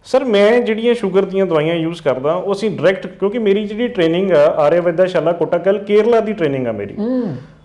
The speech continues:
Speaker 1: ਅਸੀਂ ਉੱਥੋਂ ਡਾਇਰੈਕਟ ਮੈਡੀਸਿਨਸ ਮੰਗਵਾਈ ਦੀਆਂ,
Speaker 2: ਹੂੰ।
Speaker 1: ਪੀਣ ਵਾਲੀਆਂ ਮੈਡੀਸਿਨਸ ਹੁੰਦੀਆਂ, ਕੁਛ ਖਾਣ ਵਾਲੀਆਂ, ਉਹ ਲੋਕਲ ਨਹੀਂ ਮਿਲਦੀਆਂ। ਉਹ ਹਰਬਸ ਵੀ ਉੱਥੇ ਦੀਆਂ, ਜੜੀ ਬੂਟੀਆਂ ਵੀ ਉੱਥੇ ਦੀਆਂ।
Speaker 2: ਫਰਕ ਕੀ ਹੈ ਕੇਰਲਾ ਦੀ ਮੈਡੀਸਨ ਦਾ ਤੇ ਲੋਕਲ ਮੈਡੀਸਨ ਦਾ ਫਰਕ ਕੀ ਹੈ?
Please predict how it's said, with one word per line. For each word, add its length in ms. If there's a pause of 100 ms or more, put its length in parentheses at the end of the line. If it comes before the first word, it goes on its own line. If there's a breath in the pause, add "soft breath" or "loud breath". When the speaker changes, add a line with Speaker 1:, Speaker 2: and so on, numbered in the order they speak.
(240)
Speaker 1:
ਅਸੀਂ 220
ਉੱਥੋਂ 260
ਡਾਇਰੈਕਟ 340 (340)
ਮੈਡੀਸਿਨਸ 560
ਮੰਗਵਾਈ 340
ਦੀਆਂ, 220
Speaker 2:
ਹੂੰ। 280
Speaker 1:
ਪੀਣ 180
ਵਾਲੀਆਂ 240
ਮੈਡੀਸਿਨਸ 420
ਹੁੰਦੀਆਂ, 260
ਕੁਛ 220
ਖਾਣ 160
ਵਾਲੀਆਂ, 220
ਉਹ 120
ਲੋਕਲ 240
ਨਹੀਂ 100
ਮਿਲਦੀਆਂ। 360 (440)
ਉਹ 160
ਹਰਬਸ 380
ਵੀ 120
ਉੱਥੇ 200
ਦੀਆਂ, 160
ਜੜੀ 240
ਬੂਟੀਆਂ 300
ਵੀ 80
ਉੱਥੇ 200
ਦੀਆਂ। 340 (320)
Speaker 2:
ਫਰਕ 320
ਕੀ 260
ਹੈ 60
ਕੇਰਲਾ 420
ਦੀ 100
ਮੈਡੀਸਨ 520
ਦਾ 80
ਤੇ 100
ਲੋਕਲ 300
ਮੈਡੀਸਨ 360
ਦਾ 80
ਫਰਕ 300
ਕੀ 220
ਹੈ? 80